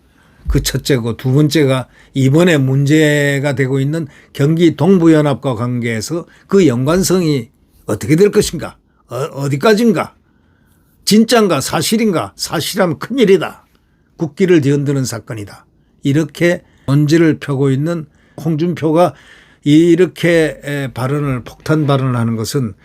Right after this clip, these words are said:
매우 의미심중한 이야기로 지금 들려옵니다. 그냥 폭탄 발언이 아니고 이것은 원대한 대한민국이라는 그런 역사적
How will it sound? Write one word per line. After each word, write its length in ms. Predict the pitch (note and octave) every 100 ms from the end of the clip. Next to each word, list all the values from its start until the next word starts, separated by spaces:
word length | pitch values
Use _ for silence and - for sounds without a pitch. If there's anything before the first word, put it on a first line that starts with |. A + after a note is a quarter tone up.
| - _
매우 540 | C#3 D3+ F3+ F3+ E3+ F3+
의미심중한 1300 | D#3 D#3+ F#3 F#3+ G3 - E3 D3+ D3 D#3 E3+ D#3 -
이야기로 800 | - C3 B2+ B2 A#2+ B2+ E3 - _ _
지금 480 | - A2+ A#2 A2 A2+ A2+
들려옵니다. 720 | C3 A#2 A#2 G#2 F2+ F#2 -
그냥 440 | D#3+ D#3+ F3+ F#3 - _ _
폭탄 420 | - C#3+ - D3+ C3+
발언이 380 | C3 B2 A#2+
아니고 480 | G#2 G#2+ A#2+ A#2+ F#2 _ _ _ _
이것은 600 | D3 C#3+ D#3 D#3 C3 A2 - _ -
원대한 680 | D3+ D#3+ F3 F#3+ E3+ C#3+ A2+
대한민국이라는 1160 | A#2+ B2 D#3+ F3+ F#3+ F3 D#3+ D3 C#3+ D#3+ E3+ - _
그런 460 | - C#3 D#3+ D#3+ C#3 - _
역사적 580 | C#3 C3+ C#3 F3 F3+ C#3+